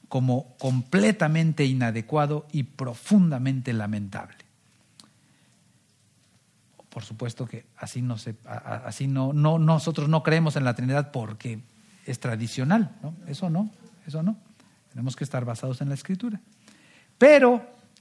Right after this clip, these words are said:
afortunadamente, gracias a Dios, uno de sus amigos,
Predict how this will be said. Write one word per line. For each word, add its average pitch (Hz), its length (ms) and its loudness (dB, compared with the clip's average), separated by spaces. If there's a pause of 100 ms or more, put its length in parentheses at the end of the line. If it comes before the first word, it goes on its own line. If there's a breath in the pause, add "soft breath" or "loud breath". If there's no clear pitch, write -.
(120)
afortunadamente, 127 1080 0 (320)
gracias 113 420 -8
a 147 80 -2
Dios, 143 400 -8 (320 soft breath)
uno 208 240 8
de 185 60 4
sus 156 200 -2
amigos, 170 600 0